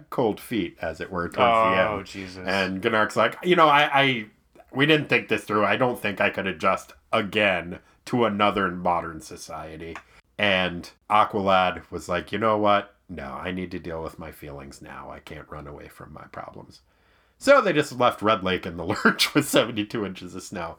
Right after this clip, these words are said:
Speaker 2: Dang.
Speaker 1: But, uh, that, in April of nineteen eighty-four, is what Aqualad and John Gunark were probably up to.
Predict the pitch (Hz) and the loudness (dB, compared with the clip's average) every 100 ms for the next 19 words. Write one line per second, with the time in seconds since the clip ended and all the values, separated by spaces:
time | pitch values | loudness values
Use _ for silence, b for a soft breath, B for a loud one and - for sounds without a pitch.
0 | - 87 98 92 95 95 95 92 92 92 | -12 -8 -8 -2 2 4 6 4 4 2
1 | 101 208 180 - _ - 196 185 101 76 | 4 4 2 -4 _ -4 0 0 -2 -10
2 | - _ - 147 - 90 78 - _ _ | -20 _ 0 0 0 -6 -6 -10 _ _
3 | - 82 76 80 101 107 113 113 131 - | -10 -8 -8 -10 -10 -8 -6 -4 -6 -8
4 | 90 73 76 _ _ _ 104 95 120 110 | -8 -8 -12 _ _ _ -10 -2 2 2
5 | 82 - 78 76 76 76 _ _ _ _ | 0 -4 -10 -8 -10 -14 _ _ _ _
6 | - 139 185 156 170 170 156 160 165 90 | -10 -6 -4 -2 -2 0 -2 0 0 -2
7 | - - _ _ _ _ - 180 - 82 | -4 -20 _ _ _ _ -2 -2 -4 -8
8 | 71 - - 69 69 - - 87 | -8 -12 -12 -10 -12 -16 -20 -20